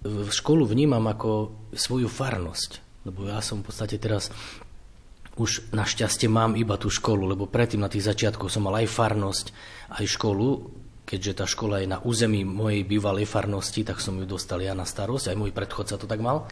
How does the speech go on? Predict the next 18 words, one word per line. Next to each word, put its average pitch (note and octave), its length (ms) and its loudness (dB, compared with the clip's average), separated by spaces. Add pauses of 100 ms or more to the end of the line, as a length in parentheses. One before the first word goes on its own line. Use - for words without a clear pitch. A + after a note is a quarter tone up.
A G2 400 2
časom A2+ 320 2
už, G2+ 160 0
e, - 100 0 (300)
keď G2+ 80 -2
to G#2+ 160 -2
pribudalo, A2 560 4
aj F#2+ 80 -4
tých F#2+ 140 -6
povinností A2 500 2
práce, G#2+ 400 -2
samozrejme G#2+ 480 2
človek G#2+ 240 0
tak G#2 160 -2
stále G#2+ 320 2
skákal - 480 0
hore, A2 320 0
dole, A2+ 320 0